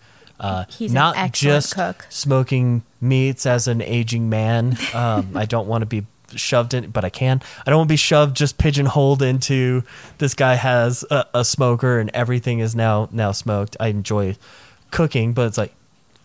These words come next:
Speaker 1: how much food can you cook before you're like, "We can't eat all of this"?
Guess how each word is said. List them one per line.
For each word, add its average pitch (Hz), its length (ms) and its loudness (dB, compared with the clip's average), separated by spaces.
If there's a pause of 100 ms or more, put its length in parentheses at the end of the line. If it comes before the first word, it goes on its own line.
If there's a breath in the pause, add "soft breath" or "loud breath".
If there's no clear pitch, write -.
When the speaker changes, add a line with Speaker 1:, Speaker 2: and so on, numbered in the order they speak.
(300)
Speaker 1:
how 147 160 0
much 185 240 2
food 165 260 0
can 147 160 0
you 131 140 4
cook 156 240 -2
before 147 300 0
you're 135 120 2
like, 135 300 0
"We 123 100 -2
can't 135 280 0
eat 131 140 0
all 127 200 2
of 139 160 -2
this"? - 600 0